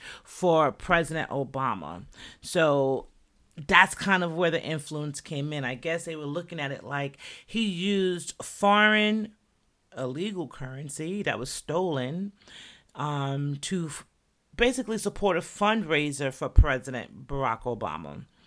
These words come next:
Then after they started investigating Lowe for stealing money, he wanted, um, Pras and others to help convince the Trump White House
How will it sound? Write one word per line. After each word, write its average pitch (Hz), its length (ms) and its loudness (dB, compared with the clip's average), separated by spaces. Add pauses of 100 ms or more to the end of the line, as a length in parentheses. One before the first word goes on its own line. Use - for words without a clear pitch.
(400)
Then 165 240 -2
after 160 280 2
they 165 160 0
started 156 340 -2
investigating 143 680 -4
Lowe 143 220 0
for 131 180 -8
stealing 135 400 -4
money, 196 640 0 (480)
he 190 200 -2
wanted, 156 460 0 (120)
um, 135 500 -2
Pras 185 1040 2 (160)
and 143 340 -4
others 156 460 0
to 151 80 -8
help 151 260 -4
convince 156 480 -6
the 151 160 -8
Trump 156 480 -6
White 135 280 0
House 135 440 -2